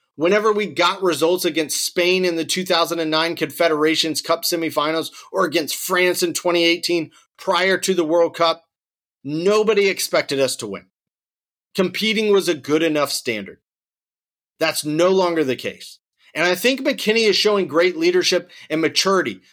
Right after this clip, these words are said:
by speaking up and making it known that these games against top countries like Germany, who is a four-time world champion,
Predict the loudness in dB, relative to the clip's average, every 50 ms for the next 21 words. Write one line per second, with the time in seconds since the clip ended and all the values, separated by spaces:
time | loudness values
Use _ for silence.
0 | _ -2 0 0 0 -2 -4 -4 -2 -2 -2 -2 -4 -2 0 2 2 2 2 -2
1 | -6 _ _ _ _ -10 -6 -4 -2 0 0 0 0 0 -2 -2 -2 -2 -2 -2
2 | 0 0 2 2 0 -2 -4 -12 _ _ _ _ _ _ _ _ _ _ _ _
3 | _ _ _ _ -2 -2 -2 0 -2 -2 -2 -2 0 2 2 2 2 0 0 0
4 | 0 0 0 -2 -4 -4 -6 -6 -6 -2 -2 -2 0 0 -2 0 0 -2 -2 -2
5 | -2 0 0 0 0 0 -2 -4 -6 -10 _ -14 _ -4 -2 0 2 2 0 0
6 | -2 -6 -4 -2 -2 0 0 -2 -2 -4 -4 -2 -2 -2 -2 -4 -2 0 2 2
7 | 2 2 2 0 -2 0 0 -2 -2 -4 -8 -12 -12 -14